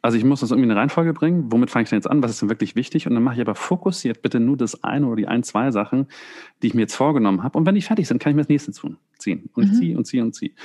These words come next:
Speaker 1: Und, äh, schieb die sozusagen eins nach dem anderen von diesem, äh, wir machen das gerne in so Tabellen, auf so Kanban-Boards nennt sich das,
Speaker 2: Mhm.
Speaker 1: von links, wo alles drinsteht, was zu tun ist,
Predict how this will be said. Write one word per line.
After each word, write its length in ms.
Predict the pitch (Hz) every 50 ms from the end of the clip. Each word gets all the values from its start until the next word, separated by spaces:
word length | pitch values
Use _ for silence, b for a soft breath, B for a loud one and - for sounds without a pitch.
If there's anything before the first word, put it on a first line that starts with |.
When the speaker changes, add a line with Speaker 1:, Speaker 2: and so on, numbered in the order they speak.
| B B B B B B B _
Speaker 1:
Und, 340 | - 123 127 120 - - _ _ -
äh, 440 | - 87 85 - 90 - - - 123
schieb 380 | - - - 180 180 170 -
die 140 | - 156 143
sozusagen 500 | 135 143 - - 123 127 120 123 120 120
eins 420 | - - 120 135 151 156 151 143
nach 80 | - 131
dem 120 | 117 117 120
anderen 400 | - 120 131 127 123 123 120 113
von 240 | - - 107 104 107
diesem, 300 | 107 98 98 95 95 95 B B B B B B _
äh, 80 | - - -
wir 180 | - 95 90
machen 140 | 101 95 101
das 100 | 101 -
gerne 160 | - 101 101
in 60 | -
so 80 | 95 107
Tabellen, 480 | - - 98 92 92 90 104 123 127 104
auf 100 | 90 -
so 180 | - 87 87
Kanban-Boards 640 | 85 - - 107 110 117 117 117 110 113 117 - -
nennt 140 | 117 113
sich 140 | - 107 -
das, 200 | - 113 113 - B B B B B B B
Speaker 2:
Mhm. 180 | 202 202 208 233
Speaker 1:
von 120 | 254 104
links, 280 | 98 101 123 143 - -
wo 40 | -
alles 300 | - 98 104 104 101 -
drinsteht, 400 | - 107 107 113 - 131 113 95
was 180 | 101 92 -
zu 60 | - -
tun 240 | - - 127 127 139 160
ist, 320 | 185 202 185 - - -